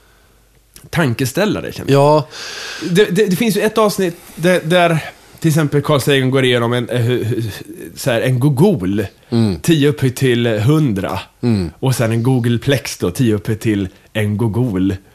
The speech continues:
Speaker 2: Mm.
Speaker 1: Som därifrån kommer ordet Google. Det kunde de ha
Speaker 2: Mm.
Speaker 1: haft med. Så här. Det,
Speaker 2: Ja.
Speaker 1: det, det är såna här grejer som
Speaker 2: Men det är som, alltså den stora, den fr-, först och f-, den största känslan som jag har med nu efter alla de här tretton avsnitten, eh, och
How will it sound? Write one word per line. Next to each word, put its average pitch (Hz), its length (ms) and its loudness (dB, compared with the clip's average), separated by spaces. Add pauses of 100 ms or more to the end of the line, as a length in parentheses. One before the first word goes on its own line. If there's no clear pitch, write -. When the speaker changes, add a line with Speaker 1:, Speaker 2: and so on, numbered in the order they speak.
Speaker 2:
Mm. 107 300 0
Speaker 1:
Som 135 160 2
därifrån 135 440 2
kommer 131 280 2
ordet 123 240 0
Google. 120 600 0
Det 143 120 2
kunde 254 220 -2
de 302 100 0
ha 294 60 2
Speaker 2:
Mm. 214 80 2
Speaker 1:
haft - 180 0
med. 87 360 0
Så - 100 -8
här. 104 80 -2
Det, 123 80 2
Speaker 2:
Ja. 101 200 2
Speaker 1:
det, 170 140 0
det 170 140 2
är 175 40 2
såna 196 200 0
här 190 120 2
grejer 180 240 0
som 143 260 -2 (600)
Speaker 2:
Men 170 160 4
det 185 80 8
är 180 40 6
som, 180 320 2
alltså 180 160 4
den 185 160 4
stora, 185 320 4
den 180 260 2 (200)
fr-, 185 300 2
först - 360 0
och 165 60 0
f-, 147 140 -4
den 165 360 2
största - 460 2
känslan 123 360 2
som 92 120 -2
jag 87 80 0
har 95 80 0
med 65 240 -4
nu 82 120 -6
efter 113 220 -2
alla 110 160 2
de 95 100 0
här 92 80 0
tretton - 360 -6
avsnitten, - 500 -8 (140)
eh, 95 600 0 (280)
och - 280 -2